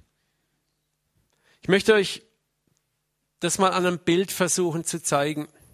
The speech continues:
Stell dir mal vor, ich sag zu dir, „Ich liebe dich.“ Im nächsten Moment aber sage ich, „Aber genau wie ich dich liebe, genau in demselben Maß kann ich dich hassen.“ Was passiert dann?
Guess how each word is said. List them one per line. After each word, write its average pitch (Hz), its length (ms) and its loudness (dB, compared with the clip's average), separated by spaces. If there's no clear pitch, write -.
Stell 196 200 2
dir 214 60 -2
mal 202 140 4
vor, 214 500 0
ich - 240 -4
sag 180 360 0
zu 185 140 -6
dir, 180 440 -2
„Ich 151 220 -6
liebe 143 320 0
dich.“ 135 400 -10
Im 147 120 -4
nächsten 214 300 2
Moment 202 200 2
aber 190 120 0
sage 180 220 0
ich, - 140 -10
„Aber 165 120 0
genau 180 340 4
wie 220 100 0
ich 160 120 -2
dich 175 180 -8
liebe, 175 380 0
genau 220 340 2
in 247 80 2
demselben 202 520 0
Maß 170 320 0
kann 139 200 2
ich 135 140 -6
dich - 200 -10
hassen.“ 110 320 -8
Was 156 140 -6
passiert 160 460 -4
dann? 120 200 -8